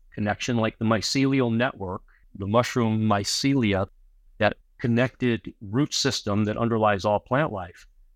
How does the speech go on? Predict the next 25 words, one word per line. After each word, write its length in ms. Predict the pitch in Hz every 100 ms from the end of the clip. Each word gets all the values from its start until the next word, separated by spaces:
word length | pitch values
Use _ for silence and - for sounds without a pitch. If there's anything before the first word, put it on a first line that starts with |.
| -
that 100 | 107
encircles 560 | 110 - 117 107 101
the 80 | 104
globe. 420 | 98 120 123 85 - _ _ - _
That's 400 | 92 113 123 120
how 220 | - 101 92
it's 120 | -
happening 440 | 101 95 90 - _ _ - - _
right 180 | 98 90
now. 280 | 95 82 - - - - -
And 360 | 110 107 101 - 92
the 380 | 107 107 104 -
intelligence 800 | 117 - - 139 147 156 156 - -
of 160 | 101
this 520 | 95 107 - - - - _ _ _ _
environment, 760 | 101 104 90 104 113 131 151 -
of 100 | 95 -
this 160 | 104
sphere, 440 | - - 113 123 135
is 220 | 110 -
making 400 | 104 117 - 110
itself 440 | - - 107 95 -
available 540 | 90 98 107 117 123
to 240 | - 131
us 320 | 135 - -